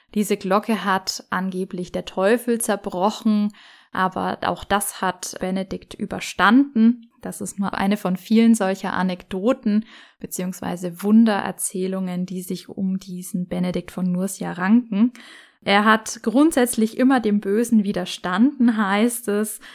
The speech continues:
Also egal, ob sich das in Form von einem schönen Vogel oder einer Jungfrau manifestiert hat, er hat sich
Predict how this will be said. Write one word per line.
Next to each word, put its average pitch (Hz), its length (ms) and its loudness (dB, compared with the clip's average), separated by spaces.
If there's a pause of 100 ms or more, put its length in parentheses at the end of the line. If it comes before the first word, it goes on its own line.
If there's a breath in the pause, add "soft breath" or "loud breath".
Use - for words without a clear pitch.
(160 loud breath)
Also 185 240 0
egal, 190 540 0
ob 208 240 -2
sich 208 300 -6
das 190 240 -6
in 196 140 -4
Form 190 300 -4
von 196 140 -4
einem 180 160 -4
schönen 190 340 -4
Vogel 220 640 -2
oder 185 400 -4
einer 180 200 -2
Jungfrau 208 600 2
manifestiert 196 1000 -6
hat, 180 240 -6 (380 loud breath)
er 190 200 0
hat 202 200 2
sich 190 420 -4